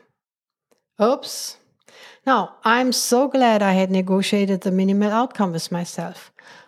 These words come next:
I learned about how I need to optimize my dual monitor settings so that I can see the presentation and make virtual eye contact with the audience.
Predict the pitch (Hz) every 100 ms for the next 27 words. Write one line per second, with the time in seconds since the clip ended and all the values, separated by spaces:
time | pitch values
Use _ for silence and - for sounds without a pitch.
0 | _ - 240 254 254 247 240 220 202 196
1 | 185 - 190 185 185 190 190 190 185 185
2 | 180 180 - 180 175 196 190 214 247 220
3 | 180 170 - 175 185 202 - 220 220 226
4 | 226 233 220 262 233 226 233 214 214 202
5 | 202 214 - 247 - - - 269 294 277
6 | 240 226 214 202 196 196 196 185 185 -
7 | 175 175 170 - 175 175 170 165 160 156
8 | - -